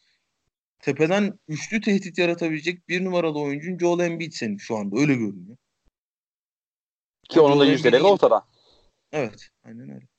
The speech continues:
Speaker 1: Yani bilmiyorum. Bilmiyorum. Bu arada şey, yanlış anlaşılmasın. Hani Joel Embiid çok beğeniyorum. Çok çok özel bir
Speaker 2: Hı
Speaker 1: oyuncu
Speaker 2: hı.
Speaker 1: bence.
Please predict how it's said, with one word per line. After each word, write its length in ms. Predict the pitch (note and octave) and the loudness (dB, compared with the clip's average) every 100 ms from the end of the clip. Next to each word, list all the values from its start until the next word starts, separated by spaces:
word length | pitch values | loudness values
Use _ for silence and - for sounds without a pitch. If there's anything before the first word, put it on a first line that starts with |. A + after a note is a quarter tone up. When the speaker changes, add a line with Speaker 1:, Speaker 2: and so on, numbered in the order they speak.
| _ | _
Speaker 1:
Yani 200 | B1 B2 B2 _ _ _ _ _ _ _ D3 | -20 -20 _ _ _ _ _ _ _ _ -10
bilmiyorum. 420 | E3 E3+ A#2+ A2+ _ C3 | -4 -2 -2 -6 _ -12
Bilmiyorum. 320 | C3 G#2+ G2+ _ _ _ _ _ | -8 -8 -10 _ _ _ _ _
Bu 80 | C#3 | -4
arada 140 | D#3 | -4
şey, 280 | D#3+ E3 C#3+ - | -2 -4 -6 -10
yanlış 220 | B2 C3 | -10 -6
anlaşılmasın. 540 | C#3+ D3 D3+ F#2+ - | -8 -8 -10 -12 -10
Hani 180 | A#2 A2 - - | -12 -12 -14 -8
Joel 160 | B2 | -4
Embiid 300 | B2 C3 B2+ | -4 -4 -6
çok 300 | - E3 - | -10 -14 -10
beğeniyorum. 420 | A#2 G#2 F#2+ G#2 B2 _ _ _ | -8 -6 -8 -14 -20 _ _ _
Çok 180 | - C#3 | -20 -14
çok 140 | C3+ B2 | -6 -4
özel 220 | A2+ G#2+ | -4 -4
bir 40 | |
Speaker 2:
Hı 40 | G#2 | -6
Speaker 1:
oyuncu 180 | G#2+ | -8
Speaker 2:
hı. 60 | B2 | -12
Speaker 1:
bence. 220 | A2+ _ | -14 _